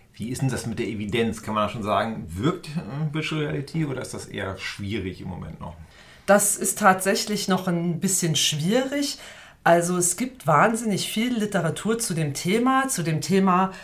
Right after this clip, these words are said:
Speaker 2: äh, V R in der Lehre generell, aber auch tatsächlich V R in der medizinischen Ausbildung und in Gesundheitsberufen.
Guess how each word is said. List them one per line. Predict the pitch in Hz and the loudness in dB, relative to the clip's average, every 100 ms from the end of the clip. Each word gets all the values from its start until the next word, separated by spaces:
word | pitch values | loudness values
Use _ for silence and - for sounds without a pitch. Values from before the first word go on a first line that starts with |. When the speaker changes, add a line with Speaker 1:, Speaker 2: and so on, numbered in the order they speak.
| - - | -14 -2
Speaker 2:
äh, | 165 160 | 2 2
V | 160 - 170 | 2 4 6
R | - 156 190 165 | 6 6 6 6
in | 170 | 4
der | 165 | 2
Lehre | 151 160 185 175 156 | 2 4 6 4 2
generell, | 147 220 240 233 240 247 | 0 0 0 0 0 4
aber | - 156 156 | 4 6 6
auch | 165 175 170 | 6 4 -2
tatsächlich | - 165 165 175 175 - | -2 -2 0 -4 -4 -4
V | - 160 - | 2 4 4
R | 156 175 165 | 6 6 6
in | 160 | 2
der | 151 | 0
medizinischen | 147 139 - 240 269 - 202 | 0 -2 -2 0 0 0 2
Ausbildung | 180 190 214 - 214 214 214 226 190 | 2 2 2 0 2 2 2 2 0
und | 160 | 0
in | 156 139 | 0 0
Gesundheitsberufen. | 135 175 202 233 240 - - 214 226 254 254 269 277 | 2 2 2 2 0 -2 -4 -2 0 0 0 0 -2